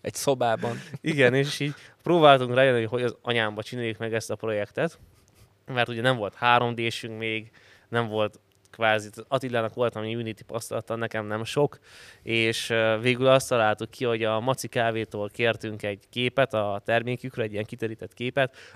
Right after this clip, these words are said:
Speaker 2: azt egy default Unity-s hengerre rávetítettük, abból leraktunk hármat, volt három nagy Maci kávé,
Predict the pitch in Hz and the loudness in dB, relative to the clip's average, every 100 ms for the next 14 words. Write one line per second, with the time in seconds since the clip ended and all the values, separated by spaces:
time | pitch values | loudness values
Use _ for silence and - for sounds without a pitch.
0 | - 113 - 110 127 139 127 117 - 120 | -8 -6 -4 -6 -8 -8 -4 -4 -6 -12
1 | 110 107 - 113 107 101 98 117 127 139 | -10 -10 -8 -6 -4 -4 2 2 2 0
2 | 143 143 139 - 156 - _ _ _ _ | 0 -2 0 0 -2 -4 _ _ _ _
3 | _ _ _ 123 120 131 127 - 117 - | _ _ _ -2 2 4 4 2 -6 2
4 | 117 135 160 - _ _ _ - 120 123 | 4 4 -2 -6 _ _ _ -2 0 4
5 | 120 117 113 123 - 165 156 147 147 | 2 2 0 -2 -2 2 2 2 -2